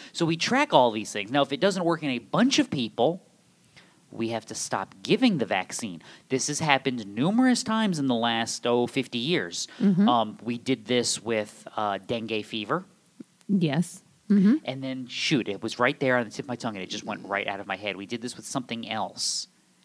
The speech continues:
Speaker 1: and we had to stop vaccinating.
Speaker 2: I'm thinking malaria, but I don't think that's right. Mm-mm.
Speaker 1: I don't either. No, it was something that, something that's regular in the United States or something else that we had to stop.
Speaker 2: Is it whooping cough?
Speaker 1: I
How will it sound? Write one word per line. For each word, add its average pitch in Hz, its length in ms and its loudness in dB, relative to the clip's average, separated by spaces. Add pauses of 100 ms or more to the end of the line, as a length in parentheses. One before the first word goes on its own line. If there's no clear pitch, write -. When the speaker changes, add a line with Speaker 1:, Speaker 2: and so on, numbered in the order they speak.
(140)
Speaker 1:
and 104 100 -10
we 104 80 -6
had 101 120 -6
to 101 40 -10
stop - 400 0
vaccinating. 117 380 0
Speaker 2:
I'm 180 80 6
thinking 196 280 6
malaria, 170 440 6
but 160 60 4
I - 20 4
don't 165 120 4
think 151 120 2
that's 147 140 -2
right. 156 300 -2 (640)
Mm-mm. 147 320 2
Speaker 1:
I 156 40 4
don't 151 100 2
either. 135 220 4
No, 131 140 6
it 127 40 0
was 131 100 -2
something 165 300 -2
that, 127 180 2 (100)
something 151 320 -8
that's 113 140 -10
regular 117 360 -4
in 107 80 -6
the 107 60 -12
United 101 280 -8
States 95 300 -6
or 110 40 -14
something 135 280 -8
else 110 200 -4
that 104 100 -6
we 101 80 -12
had 101 160 -6
to 98 40 -12
stop. - 440 -4
Speaker 2:
Is 180 140 2
it 151 100 2
whooping 214 240 2
cough? 339 260 -4 (560)
Speaker 1:
I - 60 -20